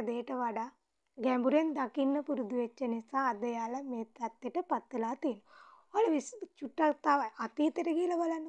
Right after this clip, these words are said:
බුදුහාමුදුරුවෝ මිහිකුණක් පෙන්නලා මුදල් උපයන මාර්ගයක් කිව්වම කී දෙනෙක් ඔතනින් යන්නේ නැද්ද? හැබැයි කිසි කෙනෙක් දැක්කේ නෑ මේක මුදල් උපයන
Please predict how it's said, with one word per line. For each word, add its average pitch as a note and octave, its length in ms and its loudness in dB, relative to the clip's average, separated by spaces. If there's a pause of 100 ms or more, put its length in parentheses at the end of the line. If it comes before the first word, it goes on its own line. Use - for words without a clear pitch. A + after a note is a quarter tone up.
බුදුහාමුදුරුවෝ C#4+ 920 2
මිහිකුණක් D4 680 0 (140)
පෙන්නලා C#4+ 600 0 (720)
මුදල් C#4+ 380 0
උපයන D4+ 420 2
මාර්ගයක් B3+ 640 -2
කිව්වම C#4 400 -2 (100)
කී D4+ 260 2
දෙනෙක් D#4+ 440 -2
ඔතනින් D4 280 0
යන්නේ D4+ 440 0
නැද්ද? A3 360 -4 (720)
හැබැයි D#4+ 300 2
කිසි - 280 0
කෙනෙක් D4+ 320 0
දැක්කේ B3+ 500 0
නෑ C#4+ 300 0
මේක C#4+ 320 -2 (600)
මුදල් D4 400 0
උපයන D4+ 380 2